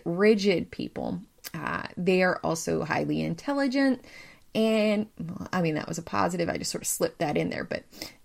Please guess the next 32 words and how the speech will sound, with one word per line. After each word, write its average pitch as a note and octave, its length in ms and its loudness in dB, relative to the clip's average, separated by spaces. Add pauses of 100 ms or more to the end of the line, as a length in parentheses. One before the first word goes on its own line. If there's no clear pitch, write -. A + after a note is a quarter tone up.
(120)
don't C#4 340 8
mind G#3 360 6
me. G#3 280 -2
<laughs> - 40 -16 (100)
So C#4 500 8 (540)
they, B3 500 8
they A3 220 6
can A3 320 6
be G#3 380 4
a F3 260 2
bit F3 240 8
of A3 100 6
a A3 60 8
know-it-all. F3+ 920 4 (140)
Um, D#3+ 440 -4
with G3 260 4
this, G#3 300 4
they F3+ 160 0
can F3+ 280 -2
be F#3 440 0
condescending - 1200 -4
or D#3 280 -2
come F3+ 240 -4
across E3+ 540 0
that - 260 -6
way. - 240 -6 (760)
Now, F#3+ 540 4 (1300)
this A3+ 220 4
is A3+ 100 4
also F#3 320 0
a F3 80 6
very D#3+ 440 0